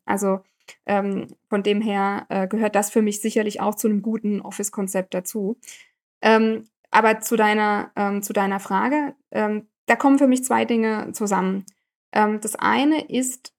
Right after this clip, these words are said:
ähm, die Hypothese, Beziehungen können nur entstehen, wenn wir uns sehen, ist meiner Meinung nach nicht richtig. Und gerade wenn wir uns Jugendstudien anschauen, sehen wir,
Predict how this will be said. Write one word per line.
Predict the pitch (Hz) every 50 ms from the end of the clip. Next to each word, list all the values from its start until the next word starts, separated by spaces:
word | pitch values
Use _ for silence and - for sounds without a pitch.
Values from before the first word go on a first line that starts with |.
| _ _ -
ähm, | 220 220 214 214 214 214 220 - _ _
die | - 226 202
Hypothese, | 247 240 247 240 226 233 - 240 240 247 277 269 - - 294 302 302 294 - -
Beziehungen | 208 196 - - - - - - 262 254 302 330 339 330 311 320 311
können | - 262 233 233 226 226 226 226
nur | 240 254 277 277 262
entstehen, | - 233 233 226 - - 233 220 220 220 220
wenn | 214 214 214 208
wir | 208 196
uns | - 190 196 - - -
sehen, | 226 214 220 269 320 359
ist | - - - -
meiner | 220 202 208 220 214
Meinung | 214 208 196 202 202 202
nach | 202 196 196 190
nicht | - 208 196 - -
richtig. | 208 208 208 - 202 190 190 - - - _
Und | - 202 202 208 208 - _ _ _ _ _
gerade | - - 214 214 233 254
wenn | 240 233 233
wir | 226 220
uns | 214 220 220
Jugendstudien | 233 247 262 294 339 330 - - 277 262 269 269 254
anschauen, | - - 240 240 - 254 233 233 233 233
sehen | 226 226 220 226 240 247
wir, | 247 247 247 247 254 254